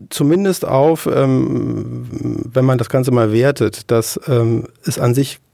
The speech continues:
keinen einzigen Fall geben sollte, wo Kontrollpersonal aus dem öffentlichen Nahverkehr hier in Berlin oder sonst auch anderswo übergriffig werden sollte gegen Fahrgäste.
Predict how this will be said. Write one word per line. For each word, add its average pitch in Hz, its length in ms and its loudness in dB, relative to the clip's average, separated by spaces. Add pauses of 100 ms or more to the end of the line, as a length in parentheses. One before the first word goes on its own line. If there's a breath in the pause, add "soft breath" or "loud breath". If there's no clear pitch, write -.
keinen 120 220 0
einzigen 123 460 2
Fall 107 280 0
geben 110 360 0
sollte, 123 560 2
wo 110 420 2
Kontrollpersonal 117 1400 0
aus 110 220 -2
dem 110 160 -2
öffentlichen 113 540 0
Nahverkehr 110 760 0 (340 loud breath)
hier 160 200 2
in 139 100 2
Berlin 120 480 2
oder 113 260 0
sonst 113 220 2
auch 107 160 0
anderswo 117 680 0 (520 loud breath)
übergriffig 127 640 0
werden 110 320 2
sollte 107 420 2
gegen 104 300 0
Fahrgäste. 104 720 -4